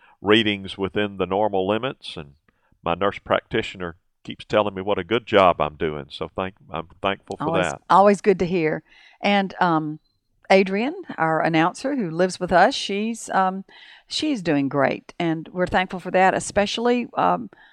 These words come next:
Speaker 2: she went through a divorce, and she's gotten through it very well. Um, so that recovery is, um, probably, I've never been divorced, and I don't know. It may be something that's ongoing for a while, but she's doing great. I mean, we're thankful.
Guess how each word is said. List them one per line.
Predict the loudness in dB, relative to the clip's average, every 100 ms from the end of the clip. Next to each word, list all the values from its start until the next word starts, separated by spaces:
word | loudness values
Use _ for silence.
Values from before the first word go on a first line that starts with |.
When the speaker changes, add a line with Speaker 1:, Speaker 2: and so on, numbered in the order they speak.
| _
Speaker 2:
she | -12 -6 -2
went | -2 -4
through | -4
a |
divorce, | -4 -2 0 0 -2 -8 -6
and | -6 -6
she's | -6 -8
gotten | 0 -2 -2
through | -4 -2 -4
it | -6 _ _ _ _ _
very | -4 0 2
well. | 2 4 4 4 2 -4
Um, | -6 -4 -4 -6
so | 2 2 2 -4
that | -2 -2
recovery | -2 0 0 0 -6 -6
is, | -8 -12 -18 _ -20 -20 -10
um, | -6 -6 -8 -12 2
probably, | 4 4 4 2 0 _ _ _ _
I've | -2 0
never | -2 0
been | -2
divorced, | -2 0 -2 -2
and | 0
I | 0
don't | 2
know. | 2 2
It | 2
may | 0
be | -2
something | -4 -6 -6
that's | -6 -2
ongoing | -2 0 -2 -4 -4
for | -2 -2 -2 -6 -20 -16 -4
a | 4
while, | 8 8 8 2
but | 4 4 4 -4
she's | -10 -8
doing | -6 -4 -4
great. | -4 -4 -6 -10 -18 _ _ _ _ _ _ _
I | -4
mean, | -4
we're | -4
thankful. | -4 -6 -8 -16